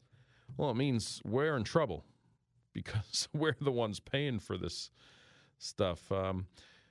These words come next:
the jump in various food commodity prices is not entirely due to inflation. However, rising food prices certainly are contributing to the ongoing issue. No joke. We all go to the store and buy it. We're all feeling it.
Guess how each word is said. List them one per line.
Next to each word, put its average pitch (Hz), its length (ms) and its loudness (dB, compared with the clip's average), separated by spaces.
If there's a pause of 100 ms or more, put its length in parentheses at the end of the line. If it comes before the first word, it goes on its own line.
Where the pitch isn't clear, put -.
(1700)
the 147 140 2
jump 151 480 2
in 143 140 4
various 139 360 4
food 127 280 2
commodity 123 420 4
prices 123 520 0
is 95 120 0
not 117 160 4
entirely 117 580 2
due 110 180 0
to 110 100 2
inflation. 107 500 0
However, 120 360 2
rising 120 400 2
food 131 300 -2
prices 123 380 0
certainly 127 540 2
are 104 80 2
contributing 107 580 0
to 107 100 0
the 98 120 2
ongoing 98 460 2
issue. 110 280 -2
No 131 220 0
joke. 131 420 0
We 113 140 2
all 113 220 2
go 113 80 2
to 104 60 -2
the 101 80 -2
store 120 280 2
and 113 80 0
buy 139 220 2
it. - 120 -2
We're 98 160 2
all 110 80 4
feeling 123 420 0
it. - 140 -8